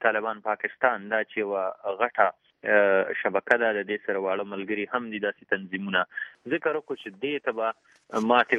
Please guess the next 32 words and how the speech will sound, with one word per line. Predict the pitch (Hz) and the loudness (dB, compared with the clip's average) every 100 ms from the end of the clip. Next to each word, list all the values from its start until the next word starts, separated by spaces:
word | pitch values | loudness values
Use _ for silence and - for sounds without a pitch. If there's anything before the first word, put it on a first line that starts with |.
| 104 | 0
ورکوو. | 98 107 101 - - - - - - - 131 | -2 -2 -2 -6 -14 -18 -14 -10 -10 0 4
آه، | 131 123 | 4 4
په | |
دې | 151 185 | -2 -2
کې | 185 | -4
یوه | 165 151 | -2 -2
بله | 147 175 156 | -4 -6 -8
مهمه | 147 170 160 | -10 -10 -8
خبره | - 147 156 | -6 -4 -4
چې | - 143 147 | -6 -4 -2
ده، | 147 - - | -2 -2 -4
هغه | 120 127 135 | -2 0 0
دا | 139 | 0
وه | 127 113 _ _ _ - | -2 -6 _ _ _ -4
چې | 110 104 101 - 107 | 0 2 0 -2 -4
امریکا | 107 110 - 135 131 117 _ _ _ _ 117 | -4 -4 2 2 4 -2 _ _ _ _ -2
یو | 113 | 0
وارې | 131 120 127 | 0 0 -2
ده | 117 | -6
بیا | 131 143 117 | -4 -2 -2
دا | 110 101 - 107 | -6 -8 -10 -8
تکرار | - 110 104 | -2 -2 -2
کړ | 101 | -4
چې | - 104 | -2 -2
امریکا | 107 107 131 135 131 | -2 -2 2 2 0
د | 120 101 | -4 -4
پاکستان | 101 - - - 123 123 - | -4 -6 -6 -2 0 -2 -4
تر | 110 104 - | -4 -4 -4
ټولو | 127 117 104 | -2 -2 -2
غټ | 127 - - | -2 -4 -4
اقتصادي | 101 - 101 - 101 101 117 101 _ _ _ _ 110 | -4 -2 -2 2 2 2 -4 -8 _ _ _ _ 0
ملګری | 101 98 90 | 0 0 -2